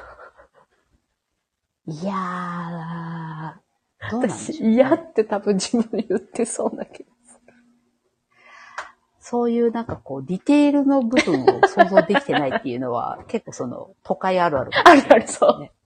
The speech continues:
Speaker 2: そう。そう。
Speaker 1: 移住、移住のよくあるトラブルと一緒で。
Speaker 2: そう。なんか、夜ご、夜ご飯食べに行くとこないよ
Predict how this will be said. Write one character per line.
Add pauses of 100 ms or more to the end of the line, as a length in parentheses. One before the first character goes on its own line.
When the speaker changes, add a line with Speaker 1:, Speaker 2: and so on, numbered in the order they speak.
(160)
Speaker 2:
そ
う。
そ
う。
Speaker 1:
移
住、 (160)
移
住
の
よ
く (120)
あ
る
ト
ラ
ブ
ル
と
一
緒
で。 (140)
Speaker 2:
そ (220)
う。
な
ん
か、 (680)
夜
ご、
夜
ご
飯
食
べ
に
行
く
と
こ
な
い
よ